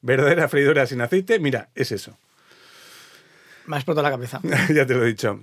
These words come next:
Speaker 1: Oye, eh, lo siento, Teresa, eh, me refiero a Teresa Castillo, que va a tener que editar esto que se nos ha ido un poquito de las manos, gracias a mí, o por mi culpa. Lo despido yo ya, rápidamente. Eh, próximo episodio será un episodio patrocinado por Oreca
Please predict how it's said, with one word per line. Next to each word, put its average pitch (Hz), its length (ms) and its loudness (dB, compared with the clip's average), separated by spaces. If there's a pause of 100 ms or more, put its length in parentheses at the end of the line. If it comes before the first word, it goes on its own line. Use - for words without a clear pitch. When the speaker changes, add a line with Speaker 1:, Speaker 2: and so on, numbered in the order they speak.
(180)
Speaker 1:
Oye, 131 380 2
eh, 107 420 2
lo 101 120 -4
siento, 107 300 -4
Teresa, 110 420 0 (100)
eh, 101 140 -4
me 98 460 -10
refiero 107 200 -2
a 95 40 -8
Teresa 104 240 -6
Castillo, 110 360 -6
que 107 100 -4
va 101 100 -2
a - 20 -4
tener 98 220 -6
que 110 80 -6
editar 98 320 -4
esto 104 220 -6
que 107 120 -6
se - 100 -10
nos 98 200 -8
ha 104 40 -4
ido 101 120 -4
un 98 80 -6
poquito 101 280 -10
de 98 60 -4
las 95 140 -8
manos, 117 240 -6 (200)
gracias 131 500 -2
a 104 80 -4
mí, 175 220 -2 (200)
o 107 100 -6
por 95 140 -6
mi 98 100 -6
culpa. 165 400 -4 (720)
Lo 127 280 0
despido 143 360 0
yo 131 120 0
ya, 180 240 2
rápidamente. 175 1000 -2
Eh, 131 260 -2
próximo 131 800 -4
episodio 156 540 -4
será 123 220 -6
un 120 80 -4
episodio 113 280 -6
patrocinado 107 520 -8
por 104 100 -6
Oreca 151 460 -2